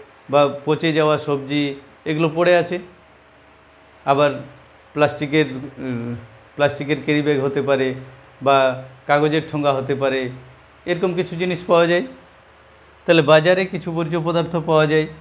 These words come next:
ছ নম্বরে আছে কৃষিক্ষেত্র। কৃষি জমিতেও কিছু বর্জ্য পদার্থ পাওয়া যায়। এখানে একটা খুব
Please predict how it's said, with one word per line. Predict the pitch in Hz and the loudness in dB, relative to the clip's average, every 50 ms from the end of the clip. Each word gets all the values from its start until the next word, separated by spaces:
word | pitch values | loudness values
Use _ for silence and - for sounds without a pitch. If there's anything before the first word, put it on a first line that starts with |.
| - - - - - - - - | -20 -20 -20 -20 -20 -20 -6 0
ছ | 175 | 0
নম্বরে | 175 180 180 180 175 175 180 | 2 2 2 2 2 2 2
আছে | 175 165 175 - - - | 2 0 0 -6 -8 -6
কৃষিক্ষেত্র। | 196 - - - 220 - - 180 160 180 - 147 135 107 107 - - - - - - - - - - - - - - - - - - - - - - - - - - - - - - - - - - - - | -6 -6 -2 -4 -2 0 0 -2 -2 -2 -2 -2 -2 -4 -4 -8 -16 -20 -20 -20 -20 -20 -20 -20 -20 -20 -20 -20 -20 -20 -20 -18 -18 -18 -18 -18 -18 -14 -14 -14 -14 -14 -20 -20 -20 -20 -20 -20 -18 -8 -4
কৃষি | - 180 180 165 - 226 220 175 | 0 0 0 0 2 2 2 2
জমিতেও | 185 180 180 180 165 180 190 | 2 2 0 0 0 -2 -2
কিছু | 170 - 175 151 160 160 | -2 -2 -4 -4 -2 0
বর্জ্য | 147 156 156 139 131 147 131 135 | 2 2 2 2 0 -2 -2 0
পদার্থ | 147 143 143 131 - - | 0 0 0 0 0 -2
পাওয়া | 196 190 196 143 135 135 135 | -4 -2 0 2 2 2 2
যায়। | 117 123 120 107 101 - - - - - - - - - - - - - - - - - - - - - - - - - - - - - - - - - - - - - - - - - - - - - - - - - - - - - - - - - - - - - - - - - - - - - | 2 0 0 -2 -4 -6 -12 -18 -20 -20 -20 -20 -20 -20 -20 -20 -20 -20 -20 -20 -20 -20 -20 -20 -20 -20 -20 -20 -20 -20 -20 -20 -20 -20 -20 -20 -20 -20 -20 -20 -20 -20 -20 -20 -20 -20 -20 -20 -20 -20 -20 -20 -20 -20 -20 -20 -20 -20 -20 -20 -20 -20 -20 -20 -20 -20 -20 -20 -20 -20 -20 -12 -6 -2
এখানে | 151 151 175 175 175 165 160 | -2 0 2 2 4 4 2
একটা | 156 - - 151 147 - - 160 147 139 127 - - - - - - - - - - - - - - - - - - - - - - - - - | 2 0 -2 -4 -4 -2 -2 0 0 0 -2 -4 -10 -18 -20 -20 -20 -20 -20 -20 -20 -20 -20 -20 -20 -20 -20 -20 -20 -20 -20 -20 -20 -20 -8 -2
খুব | - 175 160 139 123 | 0 0 0 0 -4